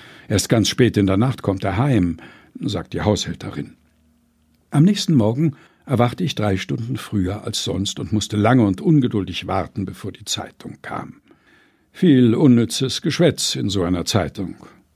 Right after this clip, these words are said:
Und warum drucken Sie um Gottes Willen denn nicht die Kurse ganz fett auf die erste Seite, dass man sie nicht erst lange suchen muss? Wolfsthaler Eisen war gestiegen. Fünftausendvierzig.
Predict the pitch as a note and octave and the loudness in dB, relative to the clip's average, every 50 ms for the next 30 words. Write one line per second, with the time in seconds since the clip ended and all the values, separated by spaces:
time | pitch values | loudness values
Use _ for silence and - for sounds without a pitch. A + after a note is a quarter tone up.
0 | _ _ _ _ _ - - - - - A2 G2+ F#2+ C3 D3 C#3 - - - A2+ | _ _ _ _ _ -12 -12 -10 -6 -4 -4 -2 0 2 2 2 0 0 -2 -2
1 | D#3 - - B3 A3 F#3 - G3 F#3+ F#3 F#3 D3 C3+ - D3+ D3+ - A3 D3 - | 0 2 4 2 2 2 2 -2 -2 0 2 2 2 2 0 -2 -2 -2 -2 -2
2 | - B2+ C3+ C#3 E3 E3+ C3+ C#3+ B2+ B2 C#3+ D#3 - - - - C#3+ - - - | -2 0 0 2 2 2 4 4 4 4 2 2 -2 -4 -8 -8 -8 -6 -4 -4
3 | F3+ D#3+ - D#3 D3 C#3 C3 C3+ - - - - - C#4 B3 B3+ - - - A2 | -4 -2 -4 -4 -4 -4 -4 -4 -4 -4 -6 -4 -2 -4 -4 -4 -6 -10 -10 -8
4 | - C3+ E3 F#3 D#3 C#3 - - D#3+ D3 C#3+ F#3 G#3+ A#3+ G#3 F#3+ - - - _ | -6 -4 -2 0 0 -2 -2 -4 -6 -4 -2 0 2 2 0 0 -4 -10 -20 _
5 | _ - - _ _ _ _ _ _ _ _ _ _ _ _ _ - - F#2+ - | _ -20 -20 _ _ _ _ _ _ _ _ _ _ _ _ _ -10 -6 -4 -2
6 | G#2 G#2 F2+ G#2+ A#2 A#2 G#2 - C3 A2+ - - A#2+ B2+ B2+ B2+ B2 G#3+ B3+ - | 0 2 4 4 4 4 4 2 0 -2 0 2 2 4 4 4 6 4 4 4
7 | - G#2+ F2 D#2+ - - - - - - _ _ _ _ _ _ _ - F#3 F3 | 2 -2 -8 -8 -8 -10 -10 -10 -10 -12 _ _ _ _ _ _ _ 0 4 4
8 | D3 C#3+ C#3 - - - B2+ A#2+ A2 A2+ - G3 A3+ C#4+ C#4+ G#3+ - - - - | 4 4 2 0 -6 -4 -2 0 0 -2 -2 -2 0 0 0 -2 -2 -4 -4 -4
9 | F2+ G#3+ A#3+ - - _ _ - E3 G#2 E2+ D2+ E2 D#2 - - F#3+ G#3+ G3 - | -4 -4 -4 -8 -14 _ _ -8 -6 -6 -6 -6 -8 -8 -4 -2 0 0 0 -2
10 | - - - _ _ _ _ _ _ _ - - - F3+ D#3 B2+ A2+ - - - | -6 -10 -12 _ _ _ _ _ _ _ -6 0 4 4 4 4 4 0 -4 -12
11 | - - B2+ A#2+ G#2+ F2 E2+ F#2 F2+ - - G#3 B3 B3 - - - - - - | -6 -4 -2 -2 -2 -2 -4 -6 -10 -8 -6 -8 -8 -6 -6 -8 -8 -8 -8 -12
12 | - - - | -16 -20 -20